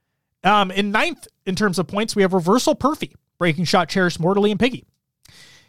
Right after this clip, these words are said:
In eighth, Business, Druck, Last Shot, Manny, and Tolic. Yes, Manny is included there. Seventh, we have Stainers, Gilky, King Nick, Sab, and Suspector.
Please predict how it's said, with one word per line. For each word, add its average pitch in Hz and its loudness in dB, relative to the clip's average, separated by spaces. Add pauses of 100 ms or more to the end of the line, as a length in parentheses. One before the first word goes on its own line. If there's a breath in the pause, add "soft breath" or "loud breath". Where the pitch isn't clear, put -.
(140)
In 269 0
eighth, 339 -2 (680)
Business, 214 0 (360)
Druck, 233 0
Last 220 0
Shot, 247 0
Manny, 233 -2
and 214 -8
Tolic. - 0 (180)
Yes, 196 -2 (360)
Manny 165 -2
is 196 -2
included 214 -2
there. 120 -8 (1080 soft breath)
Seventh, 254 -4
we 214 -2
have 233 0
Stainers, 196 -6
Gilky, 214 0
King 214 -6
Nick, 220 -6
Sab, 208 0
and 214 -8
Suspector. - -6